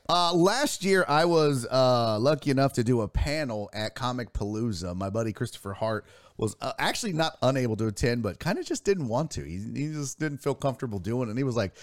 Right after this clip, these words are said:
"Dude, I think you'd be great at this, hosting a panel." What's up, Shock in the building? Holy shit! Holy shit! Um, oh my God, get to it, you fucking edgelord.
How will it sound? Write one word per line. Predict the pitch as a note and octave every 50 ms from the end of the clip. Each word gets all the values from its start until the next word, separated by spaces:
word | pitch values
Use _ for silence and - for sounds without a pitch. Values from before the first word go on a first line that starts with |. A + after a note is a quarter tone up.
| - - -
"Dude, | - F3+ -
I | E3+
think | - E3 F3 D3
you'd | E3 C3+
be | B2+ G#2+
great | F#2+ G2+ A2+ A#2+ B2
at | A#2+ -
this, | A2 G#2 G2 -
hosting | - - A#2+ C3 B2 - A#2+ G#2+ F#2
a | E2+
panel." | - - - A#2+ A2+ A2+ G#2 D#2 - - _ - - - -
What's | - B4+ - - C#5 A4
up, | F4 -
Shock | - - - - - - G3+ A3+ D#4+ F4+ F#4+ F#4 G4
in | F#4+ F4+
the | E4+ D4+
building? | B3+ B3+ D#4 D#4 D4 C#4 A#3 A3 G3+ F3+
Holy | - C#4 F4 F4+ F#4 F4+ D#4+ D4 - G4 F4+ - F#4+
shit! | F#4 G4 G#4 G#4 F#4 D4+ D4+ D4+ - - D4+ - - - - - D4+
Holy | A3 B3 D#4 F4+ G4 G4+ G#4 G4+ G#4 G#4+ G#4 G4 F#4+ F4 D#4+ D4
shit! | A#3 - - - - - - E4+ F#4+ G#4+ G#4+ G#4+ G4+ F4 - - - - _ _ _ _ _ _ _ _ _ _ _ _ _ _ _ _ _ _ _ _ _ - - _ - D3+
Um, | D#3+ D#3+ D#3 D#3 D#3 D3+ D3 D3 C#3+ C#3 C#3 B2+ A#2 - - _ _ _ _ _ _ _ _ -
oh | - A#2+ B2+ C3 C3 C3 B2+ B2+ B2+ B2 B2 B2
my | B2+ A#2+ A#2
God, | B2 B2 A#2+ A#2+ A#2+ A#2+ A#2 G#2+ G2+ G2 -
get | - C3+ C3+ C3 B2+ -
to | - - - C3+ B2+ C3+
it, | C3 A2+
you | A2+ A2 G#2
fucking | G2 - - - C3 C3 C3 C#3 B2+
edgelord. | B2 B2+ B2+ B2+ A2+ G#2 G#2 G2+ G2+ F#2+ F2+ F2+ F2